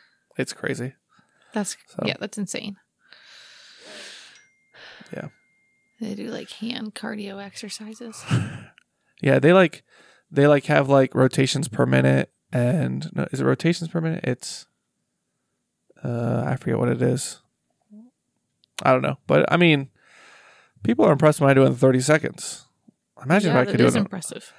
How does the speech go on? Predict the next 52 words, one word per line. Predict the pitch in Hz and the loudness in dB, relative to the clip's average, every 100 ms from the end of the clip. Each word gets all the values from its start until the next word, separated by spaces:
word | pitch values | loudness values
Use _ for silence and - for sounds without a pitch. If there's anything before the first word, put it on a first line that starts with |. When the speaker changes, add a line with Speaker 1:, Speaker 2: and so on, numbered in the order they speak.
| - | -8
Speaker 1:
I | - | 0
feel | 135 160 | 4 4
like | 135 - | 2 0
once | 139 151 | 2 2
you | 147 | 4
get | 139 143 | 4 4
to | |
another | 131 135 135 127 | 4 6 6 6
wall, | 127 131 131 131 131 139 | 4 4 6 4 0 0
like, | 123 - - _ - - | -2 -2 -12 _ -20 0
getting | 165 143 | 4 4
under | 131 | 4
ten | 127 - 123 | 2 0 -2
seconds | - 120 120 | 0 -2 -4
is, | 120 | -4
like, | 123 - | -4 -2
the | 123 | -2
next, | 120 - - | -2 -4 -4
like, | 123 - - _ _ _ | -4 -6 -16 _ _ _
not | 160 | 0
the | 131 | 0
next, | 123 - | -2 -4
but | - 127 | -2 0
it's, | |
like, | 131 | 2
a | 120 | 0
big | 120 120 127 | 0 -2 -2
thing. | - 131 127 | -4 -2 -2
Like, | 131 131 - _ _ _ | -6 -6 -10 _ _ _
if | 185 180 160 | -6 0 2
you | 214 | 4
Speaker 2:
Yeah. | 208 185 | 6 4
Speaker 1:
get | |
an | 151 - - | 2 -4 2
average | 135 143 151 | 4 6 4
under | 151 135 | 4 2
t-, | - 151 | 2 -2
ten | - 151 143 | 0 -2 2
seconds, | 139 151 139 139 | 2 2 0 4
you're | 143 | 4
doing | 135 135 | 4 2
pretty | 123 131 | 2 4
good | 127 | 4
in | 123 | 2
these | 117 | -2
competitions. | - 131 - 127 - 139 - - _ - - - | -4 -6 -4 -6 -6 -10 -14 -20 _ -20 -18 -6
Speaker 2:
Yeah, | 226 | -4
Speaker 1:
But, | 233 | 0
Speaker 2:
that's | 233 | 4
Speaker 1:
like, | 254 240 | 4 2
Speaker 2:
crazy. | 170 - 196 190 _ _ _ | -2 -6 -12 -16 _ _ _
Speaker 1:
Yeah. | 160 - | -6 -4